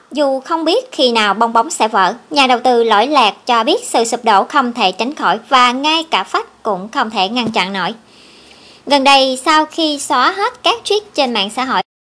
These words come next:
huyền thoại bán khống Michael Burry đã quay trở lại với một thông điệp cụ thể. Thị trường tài chính đang trong bong bóng lớn nhất lịch sử. Ông viết,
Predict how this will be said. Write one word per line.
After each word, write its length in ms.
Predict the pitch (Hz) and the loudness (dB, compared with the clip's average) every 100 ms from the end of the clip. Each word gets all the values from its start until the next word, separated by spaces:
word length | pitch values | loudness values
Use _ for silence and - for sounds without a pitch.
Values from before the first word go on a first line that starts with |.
| _ _ _ - - _ _ - - | _ _ _ -20 -20 _ _ -16 0
huyền 240 | 339 294 | 2 2
thoại 340 | 269 247 226 233 | 4 4 4 4
bán 300 | 254 277 403 | 2 2 0
khống 380 | 339 269 302 403 403 - - | 0 0 0 -8 -12 -18 -8
Michael 720 | 247 240 233 - 285 247 233 - - | -2 0 -2 -6 0 2 2 -2 -6
Burry 480 | 262 262 254 233 220 - - - - - - - - | -2 0 0 0 -2 -8 -20 -16 -16 -16 -16 -16 -2
đã 320 | 269 247 240 294 | 2 4 2 2
quay 260 | 262 240 | 2 2
trở 160 | 233 220 | -2 -2
lại 240 | 240 185 196 | -2 -4 -4
với 180 | 233 320 | -4 -4
một 320 | 359 208 - | -4 -6 -6
thông 160 | 254 233 | -8 -4
điệp 180 | 190 - | -4 -4
cụ 160 | 208 196 | -6 -2
thể. 280 | 220 185 226 - - - | -2 -2 -4 -16 -20 -4
Thị 140 | 339 | 0
trường 300 | 285 285 254 | 4 4 4
tài 200 | 233 226 | 2 2
chính 320 | 214 233 302 381 | 2 -2 -4 0
đang 260 | 269 254 233 | 0 0 0
trong 300 | 247 233 226 | -2 -2 -4
bong 180 | 226 | -2
bóng 180 | 220 247 | -2 -2
lớn 280 | 302 269 370 | -2 -2 -2
nhất 200 | 466 523 | -8 -2
lịch 120 | 226 | -2
sử. 300 | - 208 190 240 - - - - - - | 2 0 0 -4 -18 -20 -20 -20 -10 0
Ông 180 | 294 277 | 0 2
viết, 280 | 320 494 | -4 -4